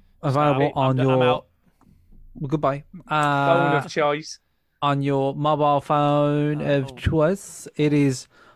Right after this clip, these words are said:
Speaker 1: obviously a, it's the creator of Hearthstone
Speaker 2: Oh, okay.
Speaker 1: doing his own thing, but with
Speaker 2: I
Speaker 1: the
Speaker 2: gotcha.
Speaker 1: Marvel license. So
Speaker 2: Okay.
Speaker 1: it's basically an absolute recipe f-, to print money.
Speaker 2: Well,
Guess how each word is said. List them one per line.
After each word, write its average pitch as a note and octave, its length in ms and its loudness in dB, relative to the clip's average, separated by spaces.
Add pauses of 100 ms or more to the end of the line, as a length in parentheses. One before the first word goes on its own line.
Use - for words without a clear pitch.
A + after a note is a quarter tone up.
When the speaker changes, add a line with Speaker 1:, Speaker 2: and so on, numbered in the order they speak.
Speaker 1:
obviously C#3+ 520 -4 (100)
a, B2+ 560 -4 (460)
it's D3 200 -6
the D#3+ 100 -2
creator F3+ 680 0
of C#3+ 160 -2
Hearthstone D3+ 1080 -2 (120)
Speaker 2:
Oh, C3 280 -16
okay. F3+ 240 -20 (140)
Speaker 1:
doing D3 300 2
his C3+ 160 -10
own C3 320 0
thing, B2+ 400 -4
but B2+ 140 -2
with B2+ 180 -4
Speaker 2:
I - 60 -20
Speaker 1:
the B2 80 -2
Speaker 2:
gotcha. A#2 60 -2
Speaker 1:
Marvel A#2+ 380 -2
license. A#2+ 680 -6 (220)
So C#3 120 0
Speaker 2:
Okay. C3 60 2
Speaker 1:
it's - 120 -8
basically C3+ 760 0 (500)
an C3+ 80 -6
absolute C3+ 680 -2
recipe C3 400 0
f-, - 200 -6
to C3 120 -4
print B2 280 -4
money. A2+ 340 -2 (260)
Speaker 2:
Well, C3 120 -16